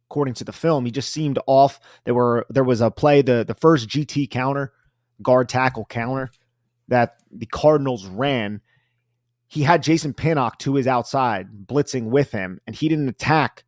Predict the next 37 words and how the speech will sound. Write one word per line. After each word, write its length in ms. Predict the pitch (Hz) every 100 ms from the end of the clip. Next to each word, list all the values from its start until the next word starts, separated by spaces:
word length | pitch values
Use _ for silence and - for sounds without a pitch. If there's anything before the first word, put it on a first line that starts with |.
| -
James 280 | 123 117
Conner 280 | - 139 139
at 100 | 113
the 80 | 101
mesh 240 | 123 -
point, 260 | - 95 80
which 260 | 113 - - _
should 240 | - 156
be 140 | 139 117
his 200 | 104 85 _ _
job. 300 | 143 113 90
There's 140 | 95
no 140 | 120 131
reason 280 | 120 120 110
for 120 | 101
him 140 | 117
to 60 | 196
be 120 | 117
containing 680 | - 98 - 127 139 104 95 _ _ _ -
Josh 300 | 135 113 104
Dobbs 420 | 127 120 101 -
in 100 | 127
that 140 | 117
situation 640 | - - 113 135 131 107 104
when 100 | 107
Pinnock 500 | - 170 110 95 _ _ -
is 80 |
going 160 | 120 120
to 60 | 113
be 100 | 110
uncontained 680 | 127 120 113 101 135 120
and 80 | 95
he's 200 | 110 104
right 180 | 110 90
next 260 | 120 131 -
to 80 |
you. 140 | 95